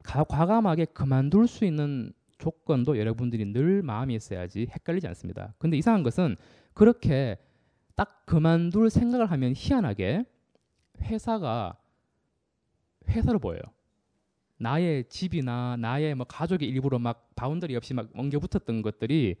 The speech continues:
그냥 딱 떨어져가지고 공과 사가 구분이 되는 기현상이 발생해요.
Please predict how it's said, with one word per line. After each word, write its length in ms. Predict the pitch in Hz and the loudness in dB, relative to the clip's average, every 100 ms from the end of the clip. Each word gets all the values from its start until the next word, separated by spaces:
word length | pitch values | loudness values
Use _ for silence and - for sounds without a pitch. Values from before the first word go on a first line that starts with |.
| _ _ _ _ | _ _ _ _
그냥 320 | 240 254 233 - | -6 -4 -4 -8
딱 100 | - _ | -18 _
떨어져가지고 920 | 247 214 139 123 117 104 107 107 85 _ - | 6 8 10 8 6 6 8 6 4 _ 2
공과 260 | 180 220 208 | 4 4 2
사가 240 | 156 123 | 0 -4
구분이 320 | - 196 202 135 | 0 4 4 4
되는 200 | 120 113 | 0 -4
기현상이 460 | - 151 156 151 | 0 0 2 -2
발생해요. 500 | 117 - - - - | -4 -8 -10 -10 -12